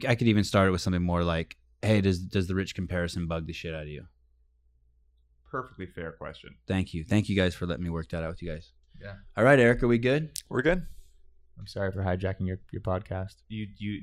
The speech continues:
Speaker 2: did nothing but add value.
Speaker 1: Oh, Bishop
Speaker 3: Do you,
Speaker 1: fucked himself by not being here.
Speaker 3: do
Speaker 1: You wanna
Speaker 3: you
Speaker 1: be a
Speaker 3: want
Speaker 1: regular
Speaker 3: to,
Speaker 1: now,
Speaker 3: uh,
Speaker 1: Rory?
Speaker 3: what's that?
Speaker 1: You wanna be a regular now?
Speaker 3: Well, I do, but I also
Speaker 2: Dual
Speaker 3: wanna
Speaker 2: headed.
Speaker 3: do a selfish plug for myself and Pat.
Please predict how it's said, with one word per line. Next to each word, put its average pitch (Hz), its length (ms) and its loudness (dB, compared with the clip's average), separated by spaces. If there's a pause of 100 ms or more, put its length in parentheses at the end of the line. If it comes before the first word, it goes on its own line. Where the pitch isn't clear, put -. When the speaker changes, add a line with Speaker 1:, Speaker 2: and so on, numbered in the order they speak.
Speaker 2:
did 101 180 -8
nothing 98 280 -6
but 95 120 -8
add 87 240 -6
value. 73 440 -8
Speaker 1:
Oh, 98 180 2
Bishop 101 400 2
Speaker 3:
Do 107 80 0
you, 107 140 2
Speaker 1:
fucked 123 400 2
himself 95 480 0
by 92 140 -4
not 90 260 -6
being 95 260 -2
here. 85 160 -8
Speaker 3:
do 104 80 -4
Speaker 1:
You 101 80 0
wanna 110 120 2
Speaker 3:
you 104 40 2
Speaker 1:
be 107 60 2
a 104 40 2
Speaker 3:
want 101 80 2
Speaker 1:
regular 113 220 2
Speaker 3:
to, 110 60 4
Speaker 1:
now, 95 160 4
Speaker 3:
uh, - 20 6
Speaker 1:
Rory? - 280 4 (320)
Speaker 3:
what's 110 200 -4
that? 95 240 -2
Speaker 1:
You 101 60 -2
wanna 101 100 2
be 101 60 2
a 95 60 0
regular 101 360 -4
now? 113 220 -4 (480)
Speaker 3:
Well, 95 440 6
I 101 200 0
do, 110 340 2
but 98 160 2
I 101 80 2
also 101 200 0
Speaker 2:
Dual 101 100 4
Speaker 3:
wanna 104 140 4
Speaker 2:
headed. 98 120 0
Speaker 3:
do 101 120 2
a 98 40 -2
selfish - 560 -2
plug 101 400 0
for 98 240 -4
myself 92 400 -2
and 92 100 -10
Pat. 98 360 -6